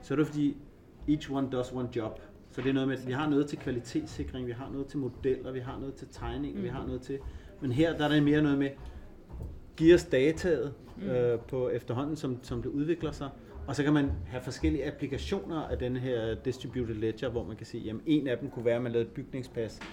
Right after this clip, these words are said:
Speaker 2: Mm.
Speaker 1: en anden kunne være, at man sad og kiggede på kvalitetssikring.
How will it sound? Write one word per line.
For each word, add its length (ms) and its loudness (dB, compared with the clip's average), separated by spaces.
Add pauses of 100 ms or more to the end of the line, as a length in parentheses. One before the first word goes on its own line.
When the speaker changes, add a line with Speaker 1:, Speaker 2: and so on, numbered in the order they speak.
(200)
Speaker 2:
Mm. 80 -2
Speaker 1:
en 60 -2
anden 200 2
kunne 100 -4
være, 100 -2
at 60 -2
man 80 -2
sad 140 -8
og 80 -6
kiggede 320 -4
på 380 -2
kvalitetssikring. 760 -8